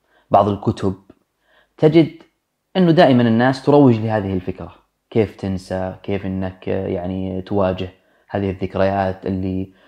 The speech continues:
تقلقك وتحزنك وتتعبك و-، وإلى آخره. فنبغى ننظر اليوم لهذا الموضوع من هذه الزاوية، من زاوية يعني هذه المواقف التي تمر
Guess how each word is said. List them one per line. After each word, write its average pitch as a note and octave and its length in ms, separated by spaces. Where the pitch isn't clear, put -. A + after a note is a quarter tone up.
تقلقك - 680
وتحزنك G2 720
وتتعبك F#2+ 800
و-، A#2 60
وإلى A#2+ 380
آخره. G2 440
فنبغى D3+ 340
ننظر F3 240
اليوم F3 440
لهذا C3+ 300
الموضوع B2+ 580
من A#2 280
هذه A2 300
الزاوية، F2 480
من G#2+ 120
زاوية G#2+ 480
يعني F#2+ 380
هذه G#2+ 260
المواقف G2 480
التي G2 200
تمر G2+ 320